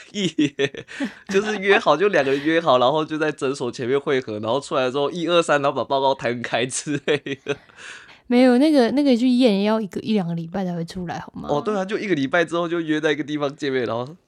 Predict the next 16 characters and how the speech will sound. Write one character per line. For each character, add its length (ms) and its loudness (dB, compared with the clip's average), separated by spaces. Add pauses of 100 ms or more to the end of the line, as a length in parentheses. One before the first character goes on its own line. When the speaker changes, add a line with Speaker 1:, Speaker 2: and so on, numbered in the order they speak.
Speaker 1:
数 120 -8
到 140 2
三， 180 2
大 140 4
家 140 4
把 100 2
那 100 2
个 140 0
报 160 -2
告 100 2
打 220 -2
开 220 -4
来 40 -4
看， 300 -12
这 60 -12
样。 180 -10